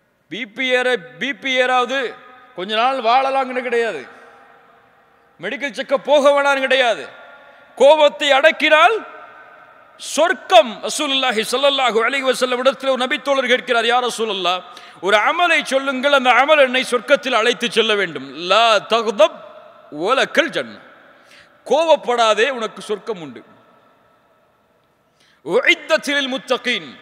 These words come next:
அந்த சொர்க்கம் அவர்களுக்காகத்தான் தயாரிக்கப்பட்டிருக்கிறது. அவர்கள் யார்? கோபத்தை விழுங்குவார்கள்.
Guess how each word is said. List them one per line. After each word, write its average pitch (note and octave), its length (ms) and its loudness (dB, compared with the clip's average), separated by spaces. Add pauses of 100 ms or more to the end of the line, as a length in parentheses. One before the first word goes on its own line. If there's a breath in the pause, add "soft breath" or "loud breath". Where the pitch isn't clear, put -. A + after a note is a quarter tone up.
(360 soft breath)
அந்த F#3 160 -4
சொர்க்கம் C#4+ 480 2
அவர்களுக்காகத்தான் C#4 920 0
தயாரிக்கப்பட்டிருக்கிறது. B3 1120 0
அவர்கள் A#3 320 -2
யார்? D4+ 380 2 (320)
கோபத்தை C4+ 640 2
விழுங்குவார்கள். B3+ 880 0